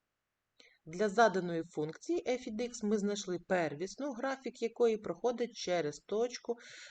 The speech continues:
точку А з координатою два мінус два. Як же це можна записати? Первісна буде тоді у нас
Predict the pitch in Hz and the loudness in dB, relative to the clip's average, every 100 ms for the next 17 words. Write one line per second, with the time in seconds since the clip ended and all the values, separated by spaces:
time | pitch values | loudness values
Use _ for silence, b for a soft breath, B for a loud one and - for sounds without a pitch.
0 | B - 170 160 - 170 - 240 247 - | B 0 0 0 -4 -4 -2 -4 -4 0
1 | 190 185 170 175 156 151 147 151 202 190 | 2 2 0 -2 -2 -4 -2 2 2 2
2 | 170 165 147 - 120 - B B - 196 | -2 -6 -8 -10 -10 -10 B B -8 -2
3 | 233 202 196 185 175 170 170 151 151 - | -2 -2 -6 -4 -4 -6 -6 -6 -8 -10
4 | - - - 311 - B B B B _ | -8 -6 -6 -10 -14 B B B B _
5 | 160 160 151 147 160 151 147 147 - 143 | -6 -4 -6 -8 -8 -8 -8 -10 -10 -14
6 | 139 151 147 143 139 - | -10 -8 -8 -8 -10 -14